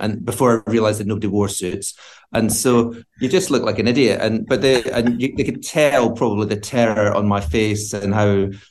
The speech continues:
stressed I was. So, so yes, they, David Abbott said, "Don't, don't worry, um, you know, sit down.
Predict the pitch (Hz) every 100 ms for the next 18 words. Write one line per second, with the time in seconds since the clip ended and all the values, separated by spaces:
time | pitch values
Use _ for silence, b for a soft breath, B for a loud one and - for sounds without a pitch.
0 | - - - 117 107 117 101 98 - 110
1 | 107 B _ _ - 120 120 120 117 123
2 | 117 117 - - - - - 135 120 117
3 | - 104 143 135 160 135 110 104 98 98
4 | 101 98 98 101 - 107 101 95 - -
5 | 143 127 117 113